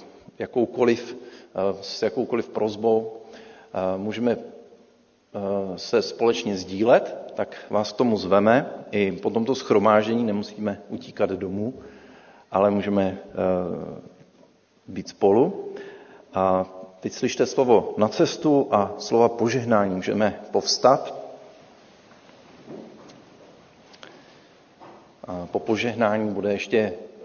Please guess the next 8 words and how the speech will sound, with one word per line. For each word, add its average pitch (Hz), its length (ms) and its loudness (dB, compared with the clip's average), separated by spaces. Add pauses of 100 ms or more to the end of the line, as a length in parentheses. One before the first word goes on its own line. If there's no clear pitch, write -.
chvíle 104 580 0 (340)
ke 101 120 -4
stišení, 98 720 -6
eh, - 720 -6 (240)
u - 60 -16
post - 420 -2
Ludia, 95 460 -2
eh, - 640 -14